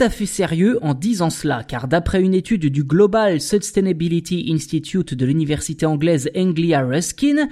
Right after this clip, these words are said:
le pays idéal en cas de fin du monde serait bel et bien la Nouvelle-Zélande.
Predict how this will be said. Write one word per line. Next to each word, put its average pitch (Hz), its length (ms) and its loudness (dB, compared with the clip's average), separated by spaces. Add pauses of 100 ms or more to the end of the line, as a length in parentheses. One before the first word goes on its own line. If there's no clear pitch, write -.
(240)
le 151 160 4
pays 175 240 -2
idéal 170 480 0
en 147 120 -2
cas 170 180 -2
de 135 100 -2
fin 143 220 -4
du 135 120 -4
monde 233 240 2
serait 214 320 -2
bel 240 240 0
et 226 60 0
bien 202 280 0
la 131 160 0
Nouvelle-Zélande. 208 760 4